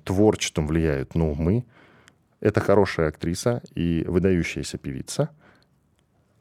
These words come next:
А то, как влияет, э, на умы, я не знаю, наверное, на нервы действительно,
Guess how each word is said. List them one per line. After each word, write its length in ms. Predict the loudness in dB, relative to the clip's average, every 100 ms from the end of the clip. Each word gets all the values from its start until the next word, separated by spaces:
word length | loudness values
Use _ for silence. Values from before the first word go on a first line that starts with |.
| -8
А 260 | 0 2 2
то, 400 | 4 6 8 6
как 240 | 2 2
влияет, 520 | 2 4 4 4 0 -20 _ _ _ _ _ -12
э, 260 | -8 -6
на 220 | -2 0
умы, 180 | 2 0
я 140 | 0 -2
не 80 |
знаю, 240 | -2 -2 -2
наверное, 340 | -2 -2 0
на 40 | 0
нервы 240 | -2 -6
действительно, 480 | -10 -8 -8 -8